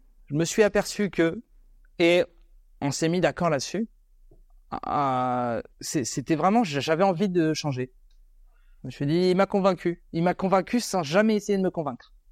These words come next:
Il m'a juste posé des questions, fait prendre du recul sur mes certitudes. Donc là, c'est le gros danger, en fait, quand vous êtes product owner, et je m'en suis aperçu, c'est d'être convaincu d'un truc.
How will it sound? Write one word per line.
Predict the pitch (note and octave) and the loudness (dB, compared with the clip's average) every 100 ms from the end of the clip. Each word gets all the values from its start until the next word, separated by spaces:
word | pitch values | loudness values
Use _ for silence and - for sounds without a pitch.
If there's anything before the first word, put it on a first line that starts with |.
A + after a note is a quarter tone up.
| _ - _ | _ -20 _
Il | - | -2
m'a | E3 | 0
juste | D#3+ A3+ - _ _ - _ - | 2 0 -2 _ _ -20 _ 0
posé | G3 F#3 | 2 4
des | E3+ | 2
questions, | D#3+ D#3+ - G3 - | 0 -6 -4 -6 -8
fait | - E3+ | -2 -2
prendre | - F3+ | 0 0
du | F3 | 0
recul | - - F#3+ - - - | 0 2 0 -2 -20 -16
sur | - F#3+ | -4 -2
mes | F#3 | 0
certitudes. | E3 E3 D#3+ D3+ - - _ - - _ _ - - _ - - | -2 -4 -4 -6 -10 -14 _ -20 -20 _ _ -20 -20 _ -20 -6
Donc | D#3 - | -2 6
là, | A#3 A#3 | 6 6
c'est | G#3+ | 4
le | F3 | 0
gros | C3+ D3 F3+ G3 | 0 0 4 6
danger, | F3 E3+ D3+ C#4+ | 4 0 0 0
en | D#3+ | 0
fait, | - A#2+ | -2 -12
quand | - A#2 | -8 -8
vous | A#2 | -6
êtes | A#2 | -8
product | - B2 G#2+ | -6 -6 -2
owner, | C#3 G#3 F#3+ _ _ - | 0 2 0 _ _ -8
et | |
je | C3+ D#3 | -2 0
m'en | D#3 | -2
suis | - | 0
aperçu, | C#3+ - - - A#3 _ _ - | 0 0 -4 -6 -8 _ _ -20
c'est | - F3 | -4 2
d'être | D#3 D3+ | 2 2
convaincu | - D#3+ D#3 - F3 | 0 0 -2 -4 -4
d'un | C#3+ | -4
truc. | - F#3 | -2 -6